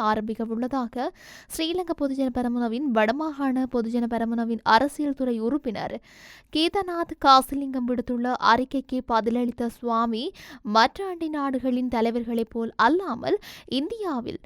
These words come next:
நாமலுக்காக அமோக வரவேற்பு இருப்பதாக தெரிவித்தார். மேலும், விடுதலை புலிகளுக்கு எதிரான போரை மஹிந்த ராஜபக்ச முடிவுக்கு கொண்டு வந்ததன் காரணமாக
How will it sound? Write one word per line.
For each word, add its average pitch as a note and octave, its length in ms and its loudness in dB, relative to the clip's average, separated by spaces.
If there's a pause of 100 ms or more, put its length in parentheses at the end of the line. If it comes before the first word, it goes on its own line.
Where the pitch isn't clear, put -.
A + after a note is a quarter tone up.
(280)
நாமலுக்காக A3 920 2 (140)
அமோக E4 400 6
வரவேற்பு B3+ 520 0
இருப்பதாக A3+ 560 2
தெரிவித்தார். A3+ 560 -4
மேலும், A3 420 0 (300)
விடுதலை D#4+ 440 0
புலிகளுக்கு C#4 600 -2
எதிரான A#3 420 2
போரை A3+ 400 -2 (160)
மஹிந்த B3+ 420 2
ராஜபக்ச C#4 640 -2 (500)
முடிவுக்கு D#4+ 520 2
கொண்டு A#3+ 280 -2
வந்ததன் A3 460 -4
காரணமாக A#3 840 0